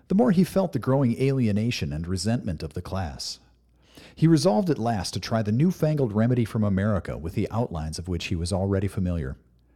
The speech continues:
But the idea of the pupils sharing in the discipline appeared so paradoxical to him that he confesses he would never have turned to the idea had he not been driven to it by sheer desperation.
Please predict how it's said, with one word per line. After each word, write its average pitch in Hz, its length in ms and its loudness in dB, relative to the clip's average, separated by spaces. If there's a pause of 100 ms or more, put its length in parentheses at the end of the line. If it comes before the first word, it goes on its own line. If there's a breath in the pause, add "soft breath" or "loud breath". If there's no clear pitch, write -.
(520 soft breath)
But 160 160 4
the 170 120 4
idea 156 560 4
of 95 120 -8
the 101 100 -2
pupils 151 420 0
sharing 165 500 0
in 87 100 0
the 85 80 -2
discipline 104 480 -2
appeared 113 380 -2
so 233 340 -2
paradoxical 160 920 -2
to - 100 -8
him 76 240 -2
that 87 140 -2
he 170 100 0
confesses 170 640 -2
he 170 160 0
would 113 240 0
never 175 420 2
have 156 140 2
turned 151 260 -2
to 139 60 0
the 120 160 0
idea 107 400 2
had 90 180 -2
he 85 80 -2
not 82 320 -2
been 87 140 -2
driven 92 340 0
to 76 180 -2
it 73 220 -6
by 65 140 -4
sheer - 420 -2
desperation. 80 840 -4